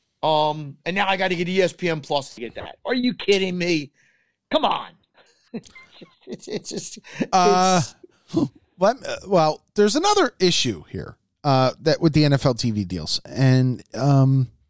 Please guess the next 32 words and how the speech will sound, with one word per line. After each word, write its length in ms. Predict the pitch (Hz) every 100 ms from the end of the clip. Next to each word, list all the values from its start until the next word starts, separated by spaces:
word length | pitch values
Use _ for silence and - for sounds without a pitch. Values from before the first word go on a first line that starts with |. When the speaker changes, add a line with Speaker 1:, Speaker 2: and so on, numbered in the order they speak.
| _ _ _ _ _ _ _ _ - -
Speaker 2:
one 360 | 190 165 196 370
of 60 |
'em, 360 | 370 254 - _ _ _ -
one 260 | 180 202
of 80 | 349
the 60 | 277
big 180 | 277
thi-, 160 | - 208
and, 240 | - 170 -
and, 160 | 196 -
and 180 | 190 175
it's 140 | 156
funny 300 | - 277 160
because 460 | 127 131 131 120 -
Andrew 240 | 170 190
Marchant, 600 | 170 139 139 - 117 107 - - - - _ _ _ _
who's 240 | 127 117 113
the 220 | 117 107 -
sports 360 | - - 170 151
on 100 | 143
T 140 | 120 120
V 160 | 120
guy 220 | 120 107
for 120 | 107 110
the 80 | 107
New 60 |
York 220 | 110 95 -
Post, 320 | 110 101 -
wrote 200 | 87 -
this 200 | 73 -
today, 320 | - - - _ _ _ _ _ _ _ _ _
um, 480 | 123 120 117 117 -